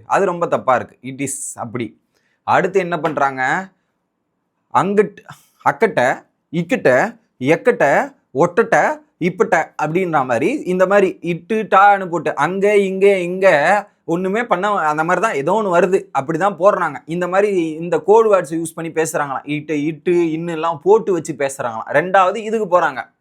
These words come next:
மூணாவது என்ன பண்றாங்கன்னா, முதுகுல, கமருதீன் முதுகுல உட்காந்து எழுதுறது, இதெல்லாம் பண்றது, இந்த வேலை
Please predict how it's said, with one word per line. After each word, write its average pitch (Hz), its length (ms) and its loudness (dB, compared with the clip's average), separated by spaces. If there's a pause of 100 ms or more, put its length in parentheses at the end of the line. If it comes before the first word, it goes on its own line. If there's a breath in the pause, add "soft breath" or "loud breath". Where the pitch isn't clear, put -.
(460)
மூணாவது 247 420 4
என்ன 180 180 -2
பண்றாங்கன்னா, 120 560 -2 (240)
முதுகுல, 233 480 -2 (360)
கமருதீன் 190 460 0
முதுகுல 170 380 2
உட்காந்து 147 300 -2
எழுதுறது, 135 600 -2
இதெல்லாம் 135 460 -2
பண்றது, 123 540 -4 (360)
இந்த 196 240 2
வேலை 156 240 4